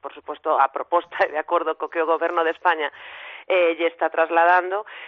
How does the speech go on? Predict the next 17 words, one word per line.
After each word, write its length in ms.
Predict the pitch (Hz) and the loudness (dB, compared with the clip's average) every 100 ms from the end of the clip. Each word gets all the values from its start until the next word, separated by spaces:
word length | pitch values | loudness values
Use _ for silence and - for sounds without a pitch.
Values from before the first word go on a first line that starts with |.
| - | -12
eh, 160 | - 180 | -4 -4
pois 240 | - 175 170 | 0 -4 -4
eses 240 | 175 175 | -6 -6
serán 280 | - 170 175 | 0 2 2
os 160 | 180 - | 0 -2
proxectos, 640 | 170 165 180 - 180 185 - _ | -6 -4 -6 -6 -4 -4 -6 _
entendo 520 | 156 165 190 180 180 | -10 -2 -2 2 2
eu, 280 | 185 190 214 | 4 2 -2
dende 240 | 160 160 | -4 -4
o 80 | 143 | -4
punto 200 | 175 175 165 | -4 -4 -2
de 80 | 160 | -2
vista 200 | 175 170 | -2 -4
de 120 | 156 | -4
que 120 | 160 | -4
se 120 | - | -10
consideran, 680 | 160 160 165 165 160 156 147 | -2 -2 -2 -2 0 2 0